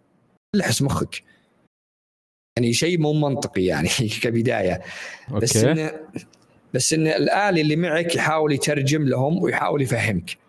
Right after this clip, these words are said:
Speaker 1: <clears throat> هي أشبه إنك وش هو، إنك الآلي يترجم لك أنت اللاعب، ما هو ب-، ما أدري هي تفهم القطوة ولا لا، ما، ما، ما أدري شو وضعهم إلى الحين. بس إن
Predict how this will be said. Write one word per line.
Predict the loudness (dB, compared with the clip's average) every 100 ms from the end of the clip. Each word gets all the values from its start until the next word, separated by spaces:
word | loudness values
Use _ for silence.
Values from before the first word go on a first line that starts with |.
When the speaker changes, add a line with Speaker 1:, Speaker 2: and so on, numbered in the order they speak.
| _ _ -4
Speaker 1:
<clears throat> | -2 -2 -6 -20 -20 -20 -20 _ -2
هي | 0 2 2
أشبه | 0 2 0 2
إنك | 0 0 -2 -2
وش | -2 0 0
هو، | 2
إنك | 0 0 0
الآلي | 0 0 0
يترجم | 0 0 0 0
لك | -2 -2
أنت | -2 -2 -6 -8 -6 -2
اللاعب، | 2 2 2 0 -2
ما | 0
هو | 0
ب-، | 2 0 0 -6 -20 -8
ما | -2 0
أدري | 2 2 0
هي |
تفهم | 0 0 0
القطوة | 0 -2 -2 2
ولا | 2
لا، | 2 2
ما، | 2 0 0
ما، | 0 0
ما | 0
أدري |
شو | 0 0
وضعهم | 0 2 2
إلى | 0
الحين. | -2 -6 _ -20 -18 -16 -18 _ _ _ -2
بس | 0
إن | 2